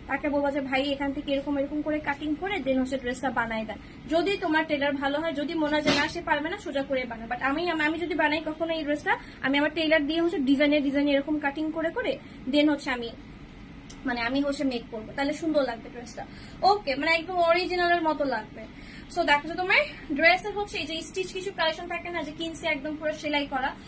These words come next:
ওইরকম টাইপের লাগবে আর কি। okay, so দেখো যে তোমার ড্রেসের হচ্ছে back side, back সাইডে কিন্তু সুন্দর করে print করে দেওয়া আছে। যারা cotton lover আছি,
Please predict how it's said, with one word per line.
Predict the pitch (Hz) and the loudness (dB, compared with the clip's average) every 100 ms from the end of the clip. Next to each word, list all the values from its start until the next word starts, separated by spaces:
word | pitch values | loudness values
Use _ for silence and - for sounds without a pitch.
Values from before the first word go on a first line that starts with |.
| - - | -10 -2
ওইরকম | 311 320 320 | -2 -2 -2
টাইপের | 294 262 247 | -2 -2 -6
লাগবে | 220 226 240 | -10 -10 -12
আর | 226 - | -12 -8
কি। | |
okay, | - 427 508 - - | -4 -2 -2 -4 -10
so | 294 | 0
দেখো | 277 285 | 0 0
যে | 330 | -4
তোমার | 359 392 | -4 0
ড্রেসের | 311 320 359 | 4 2 2
হচ্ছে | 359 | -4
back | 330 277 277 | 0 2 2
side, | 392 370 | -2 -2
back | 269 277 | 0 0
সাইডে | 302 | -6
কিন্তু | 311 320 339 | -8 -10 -8
সুন্দর | 339 349 | -6 -6
করে | 359 339 | -4 -4
print | 339 330 330 | -4 -4 -2
করে | 339 | -2
দেওয়া | 320 294 | 4 4
আছে। | 294 349 | 4 0
যারা | 285 277 320 | 0 0 0
cotton | 311 320 349 | -2 -2 -4
lover | 339 320 320 311 | 2 2 4 4
আছি, | 277 277 302 214 | 2 2 -4 -8